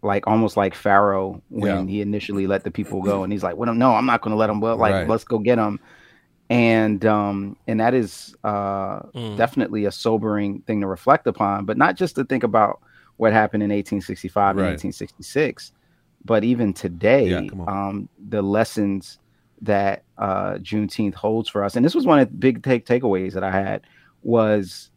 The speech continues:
Speaker 1: that the struggle for absolute equality is an ongoing struggle. And even Juneteenth itself, and this is where it can be easy to try to, um,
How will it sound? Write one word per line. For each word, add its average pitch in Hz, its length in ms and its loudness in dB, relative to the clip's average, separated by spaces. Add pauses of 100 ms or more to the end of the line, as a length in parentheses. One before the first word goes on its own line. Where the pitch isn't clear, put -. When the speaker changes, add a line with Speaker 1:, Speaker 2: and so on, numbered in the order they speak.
(300)
Speaker 1:
that 107 440 2 (360)
the 101 120 -6
struggle 117 500 2
for 107 160 -2
absolute 101 560 0
equality 101 800 0
is 98 160 -4
an 98 100 -2
ongoing 101 560 -4
struggle. - 520 -6
And 113 120 4
even 127 260 6
Juneteenth 113 460 -2
itself, 104 460 2
and 110 160 0
this 123 160 -2
is 110 100 -2
where 107 420 -2 (680)
it 120 100 2
can 120 160 2
be 117 120 0 (140)
easy 117 360 4
to 107 80 -2
try 107 260 4
to, 104 300 0
um, 101 580 -6